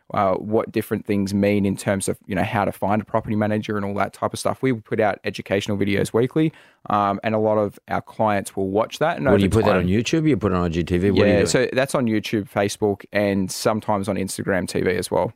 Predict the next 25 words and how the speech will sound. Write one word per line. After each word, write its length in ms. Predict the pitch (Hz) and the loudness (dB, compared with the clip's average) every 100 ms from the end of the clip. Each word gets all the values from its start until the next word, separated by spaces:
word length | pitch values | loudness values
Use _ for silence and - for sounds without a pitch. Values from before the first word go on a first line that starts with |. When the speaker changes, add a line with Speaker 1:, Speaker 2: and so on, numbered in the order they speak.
| - | -2
Speaker 2:
Right, 260 | 101 69 71 | 0 0 -4
okay. 200 | - 76 _ _ - | -10 -16 _ _ -2
That's, 340 | 90 87 - - | 0 0 -4 -8
yeah, 180 | - 85 | 0 2
okay. 240 | 85 82 92 | 2 0 2
So, 420 | - 104 98 80 80 - - _ - - - - | 2 2 0 -2 -12 -20 -20 _ -20 -20 -14 -10
uh, 220 | - - | -6 -2
I 60 | - | -2
think 200 | - 127 | 0 0
what's, 260 | 113 - - _ _ _ _ - 58 - _ | 0 -2 -10 _ _ _ _ -18 -18 -18 _
people 220 | - 123 110 | 0 2 4
who 100 | 104 | 4
are 40 | |
listening 320 | 98 - 85 | 2 2 2
to 40 | 98 | 2
this, 180 | 131 - - 82 | 0 -4 -8 -2
uh, 140 | 85 | 0
Daniel's 400 | 76 113 107 87 - | 2 2 2 -2 -4
and 120 | 87 | 0
his 160 | 85 78 | 0 2
wife 280 | 82 87 | 0 0
have 100 | 92 | 0
got 100 | 92 | 0
a 40 | 80 | 0
business 560 | 69 85 98 143 - | 0 0 2 0 -2